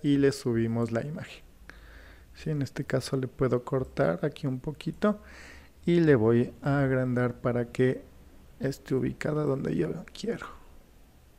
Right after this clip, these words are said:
Miren, ahí por ejemplo. Y le mando atrás. Ujú. Y miren, ya se fusionó.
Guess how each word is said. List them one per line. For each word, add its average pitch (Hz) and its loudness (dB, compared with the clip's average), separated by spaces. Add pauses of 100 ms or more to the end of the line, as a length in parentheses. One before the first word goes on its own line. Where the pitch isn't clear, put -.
(320)
Miren, 175 -8 (140)
ahí 147 -2
por - -6
ejemplo. - -10 (600)
Y 196 2
le 170 2
mando 123 0 (1400)
atrás. - -14 (720)
Ujú. 185 -6 (1800)
Y 143 0
miren, 117 2 (1200)
ya 131 2
se 139 2
fusionó. 131 -2